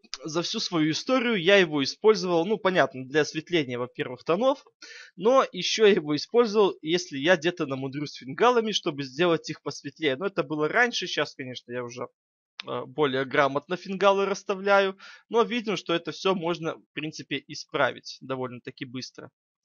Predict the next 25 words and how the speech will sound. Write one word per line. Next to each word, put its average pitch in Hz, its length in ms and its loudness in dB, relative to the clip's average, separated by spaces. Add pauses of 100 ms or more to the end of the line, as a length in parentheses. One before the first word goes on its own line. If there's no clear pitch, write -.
(360)
Так, 123 180 -8
давайте 127 400 -6
это 120 140 -18
всё - 160 -16
назад 120 300 -10
поставим. 233 560 0 (380)
Э, 135 400 0 (260)
тут, 180 200 -8
в - 40 -20
принципе, 156 400 -8
тоже 135 280 -2
рассказывать 127 600 -2
уже 127 240 -8
не 247 140 -2
про 220 140 -6
что. 196 160 -2
То 180 200 -2
есть, - 340 -6
та-, 156 160 6
тот 151 280 -2
затемняет, 202 560 0
этот 175 220 -2 (120)
зас-, 135 300 -16 (220)
наоборот, 151 400 -4
осветляет. 139 580 -6